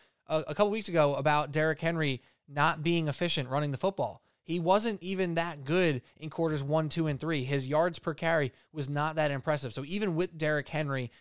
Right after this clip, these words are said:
this offense left a lot to be desired. Without Derrick Henry and without Julio Jones, Ryan Tannehill has really struggled,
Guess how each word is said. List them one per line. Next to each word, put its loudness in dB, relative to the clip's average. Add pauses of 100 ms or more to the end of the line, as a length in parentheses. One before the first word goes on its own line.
(120)
this -6
offense 0
left -2
a -6
lot -2
to -6
be -6
desired. -2 (220)
Without 4
Derrick 2
Henry -2
and -6
without 0
Julio 2
Jones, -2 (220)
Ryan -2
Tannehill 0
has 0
really 2
struggled, -2